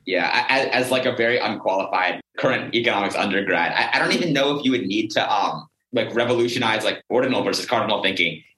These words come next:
in order to, like, get there. I mean, it seems like you could just have people, like, choose between, um,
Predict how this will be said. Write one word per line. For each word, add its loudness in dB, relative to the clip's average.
in 0
order 2
to, -2
like, 0
get 0
there. 2
I 2
mean, 0
it 0
seems 2
like 0
you -2
could -4
just -2
have 0
people, -2
like, -2
choose 0
between, -2
um, 0